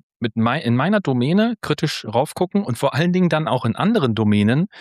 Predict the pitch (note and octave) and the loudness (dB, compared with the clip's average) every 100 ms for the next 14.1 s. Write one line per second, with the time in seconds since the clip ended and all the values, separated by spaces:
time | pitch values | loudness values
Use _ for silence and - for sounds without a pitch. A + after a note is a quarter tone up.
0 | - - G#2+ - B2+ E3+ C#3 B2+ A2+ - | -20 -6 -6 -4 0 0 2 2 0 0
1 | A#2+ B2+ - D3 D#3 A#2+ G#2+ - D3+ - | 0 0 2 0 2 -2 -2 -2 -2 -2
2 | - F#2+ F2+ F2 E2+ E2 F2+ - F2+ E2 | -2 0 2 0 -2 -4 -4 -2 -4 -4
3 | D#2+ _ - F2+ F2 E2+ - - - E2 | -8 _ -6 -2 -2 -4 -8 -10 -12 -14
4 | - - _ F#2 F2+ F2+ A#2+ B2 B2 - | -18 -20 _ -6 -2 0 0 0 -2 -6
5 | - - - _ - B2+ B2+ B2 A#2 A2+ | -20 -20 -20 _ -18 -14 -12 -6 -2 0
6 | G2+ C#3 D3+ C#3 - G#2 D3 D#3+ - F#2 | 0 0 2 2 0 0 0 0 -2 -6
7 | - D2+ E2+ - D#2+ G2 F#2+ F#2 - - | -6 -6 -4 -6 -6 -4 -2 -2 -4 -6
8 | A2+ C#3+ - - G2+ G2 - A#2 F#2+ G2+ | -4 -4 -6 -4 -4 -4 -2 0 0 -2
9 | G2+ G2 G2+ D3 B2+ F#2 F2+ - F#2 G2 | -2 0 0 0 -2 -6 -10 -10 -12 -10
10 | F#2 - F#2+ F2+ - F#3+ B3 A2+ G2+ F#2+ | -12 -10 -8 -6 -4 -2 -2 -4 -4 -6
11 | F#2+ - F#2 F#2 F2+ F#2 F#2+ F#2+ F#2+ - | -6 -4 -2 -2 -2 -2 -2 -4 -6 -10
12 | - G2 F2+ F2+ F2 C3+ F#3+ - G#2+ G#2 | -8 -6 -4 -6 -2 0 0 -2 -2 -2
13 | - - G2+ - _ - G#2 A2 - G#2 | -4 -12 -14 -14 _ -6 -4 -4 -2 0
14 | G2 | 0